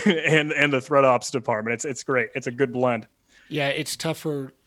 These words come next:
Speaker 2: those of us that tend to be maybe a little bit more going out there in the industry. You, you, you tend to get pulled in a lot of different directions at time from
Speaker 1: Definitely.
Speaker 2: marketing departments. You know, I'm in a product company that have good product feedback, and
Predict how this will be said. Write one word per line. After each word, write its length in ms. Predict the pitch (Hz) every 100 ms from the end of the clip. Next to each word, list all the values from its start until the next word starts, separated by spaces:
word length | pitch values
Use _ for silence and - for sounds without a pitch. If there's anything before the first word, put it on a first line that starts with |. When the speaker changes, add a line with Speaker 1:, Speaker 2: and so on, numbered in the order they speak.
| _ _
Speaker 2:
those 360 | 151 151 156 143
of 100 | 131
us 240 | 135 127
that 300 | - 131 120
tend 200 | - 135
to 60 | 131
be 140 | 131
maybe 260 | 127 143 143
a 60 | 143
little 180 | 143
bit 140 | 135 131
more 180 | 135 127
going 260 | 131 123
out 200 | 120 120
there 160 | 127 120
in 80 | 117
the 100 | 113
industry. 380 | 120 117 - 113
You, 160 | 117 -
you, 160 | 151 135
you 60 | 139
tend 180 | - 185
to 60 |
get 160 | 175 -
pulled 180 | 170 160
in 60 |
a 20 |
lot 180 | 147 131
of 80 | 127
different 220 | 139 135
directions 420 | 123 127 - 131
at 140 | 123 113
time 420 | 139 120 120 117 - - - -
from 240 | _ 139 127
Speaker 1:
Definitely. 200 | 127 139
Speaker 2:
marketing 340 | 143 139 143
departments. 680 | 127 143 131 127 127 120 -
You 60 | 120
know, 100 | 120
I'm 100 | 120
in 80 |
a 40 | 113
product 360 | 185 185 165
company 300 | 160 147 147
that 180 | 135 120
have 180 | 123 120
good 160 | 120 -
product 340 | 180 165 156
feedback, 580 | - 135 123 127 120 -
and 180 | 120